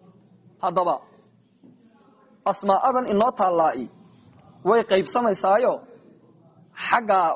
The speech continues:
waxa weeyaan macrifada waxay ku macrifoobayso, qariinada macrifaynaysa way qaybsamayaan. Afar bay u qaybsamay.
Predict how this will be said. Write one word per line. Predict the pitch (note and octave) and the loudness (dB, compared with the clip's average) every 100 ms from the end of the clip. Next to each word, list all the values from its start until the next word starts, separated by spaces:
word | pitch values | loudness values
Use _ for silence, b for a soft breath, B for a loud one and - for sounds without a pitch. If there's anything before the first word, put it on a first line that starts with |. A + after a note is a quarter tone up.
| G#3 | 0
waxa | A3+ | -2
weeyaan | G#3+ A#3+ A#3 G3 | 0 0 2 0
macrifada | E3+ C3+ F3+ A3+ A#3+ | 0 0 -2 0 0
waxay | G#3+ F#3+ | 0 -2
ku | A#3 | -4
macrifoobayso, | G#3+ E3+ G#3 A#3+ F3+ E3 - | -2 0 0 -2 -2 -4 -4
qariinada | F3+ F#3+ A3+ | -2 0 0
macrifaynaysa | F#3+ - E3 G#3 G#3+ | -2 -2 -4 -6 -4
way | G#3+ | -4
qaybsamayaan. | G3 D#3+ - F3+ B2+ - | -2 -6 -4 -6 -6 -6
Afar | A3+ A3 | -8 -6
bay | G3 A3 | -4 -4
u | |
qaybsamay. | F#3+ E3 G3 | -4 -6 -8